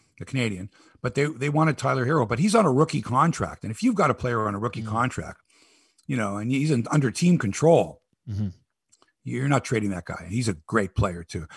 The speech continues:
Speaker 1: And I think that's what the Raptors would have wanted. And, um, Masai Ujiri was not, and Bobby Webster were not gonna go off of that. And then they said, "The heck with it. We're gonna go get Victor Oladipo."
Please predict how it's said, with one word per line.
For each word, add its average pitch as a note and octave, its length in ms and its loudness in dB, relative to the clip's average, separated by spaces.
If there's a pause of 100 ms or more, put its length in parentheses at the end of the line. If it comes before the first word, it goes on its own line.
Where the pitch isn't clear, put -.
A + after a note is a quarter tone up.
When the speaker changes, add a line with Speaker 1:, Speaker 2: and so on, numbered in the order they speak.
(120)
Speaker 1:
And A#2 100 0
I C#3 60 4
think A#3 240 2
that's E3 240 2
what D3+ 120 2
the B2+ 60 2
Raptors A#2+ 320 2
would A#2 140 2
have G#2 80 0
wanted. G#2 480 -2 (480)
And, A#2+ 380 -2
um, A#2 440 0 (1000)
Masai F3 380 6
Ujiri C#3+ 260 6
was B2 120 4
not, B2+ 200 4
and A#2+ 100 0
Bobby C#3 220 6
Webster B2 260 2
were A#2 100 2
not B2+ 140 6
gonna D3+ 140 2
go B2 180 2
off G#2+ 220 2
of G#2+ 140 -8
that. G2 280 -2 (320)
And E3+ 140 0
then G3 460 2
they F#3 120 0
said, F#3 240 0
"The E3+ 80 2
heck F3+ 180 2
with D3+ 80 2
it. D#3 80 0
We're C3+ 80 -2
gonna C3+ 140 2
go B2 100 0
get A#2+ 160 -2
Victor G#2+ 320 -2
Oladipo." G2 580 -4